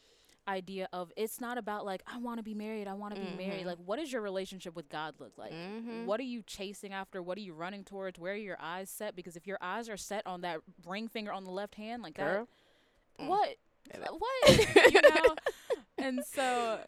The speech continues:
Speaker 1: I think just leaning into, like, my eyes, no matter if you're single,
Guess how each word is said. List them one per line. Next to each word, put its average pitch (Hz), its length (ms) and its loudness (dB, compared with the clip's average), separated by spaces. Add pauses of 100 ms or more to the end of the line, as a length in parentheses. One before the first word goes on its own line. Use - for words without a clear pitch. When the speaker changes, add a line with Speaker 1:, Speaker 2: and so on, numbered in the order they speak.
(240)
Speaker 1:
I 262 100 -4
think 240 260 -6
just 233 180 -10
leaning 220 300 -4
into, 208 260 -8
like, 190 220 -4
my 190 340 -4
eyes, 196 420 -2
no 196 140 -4
matter 208 240 -2
if 196 220 -8
you're 175 100 -4
single, 220 800 -4